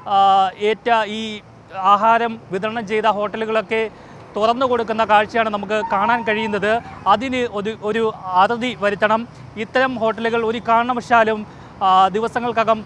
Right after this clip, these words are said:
തുറന്നു കൊടുക്കാൻ അനുവദിക്കരുത്. അതിന് നമ്മുടെ ഈ ഒരു സിസ്റ്റമൊക്കെ മാറണം. ഇവർക്ക് ആറ് മാസം വരെയെങ്കിലും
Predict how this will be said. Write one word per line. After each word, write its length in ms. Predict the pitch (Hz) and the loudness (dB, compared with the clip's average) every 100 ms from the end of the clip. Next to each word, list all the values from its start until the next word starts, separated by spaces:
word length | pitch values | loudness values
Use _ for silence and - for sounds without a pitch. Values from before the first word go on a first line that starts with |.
| 214 | -4
തുറന്നു 240 | 214 240 | -2 -2
കൊടുക്കാൻ 360 | 220 220 220 196 | -2 2 2 2
അനുവദിക്കരുത്. 760 | 208 247 240 196 208 214 240 - - - | 0 0 0 0 0 0 0 -4 -16 -2
അതിന് 480 | 190 240 269 165 190 | -2 0 -2 -4 -2
നമ്മുടെ 240 | 190 214 226 | -2 0 -2
ഈ 80 | |
ഒരു 80 | 220 | -2
സിസ്റ്റമൊക്കെ 560 | 214 208 247 220 202 214 | -6 -6 -6 -4 -2 -2
മാറണം. 720 | 202 202 214 220 220 - - - | 4 4 4 -2 -4 -14 -18 -8
ഇവർക്ക് 280 | 185 196 220 | -4 -2 2
ആറ് 360 | 196 202 233 | 4 6 4
മാസം 360 | 226 233 226 240 | 2 0 0 -2
വരെയെങ്കിലും 600 | 226 226 220 214 220 214 | 0 -2 -2 0 0 -2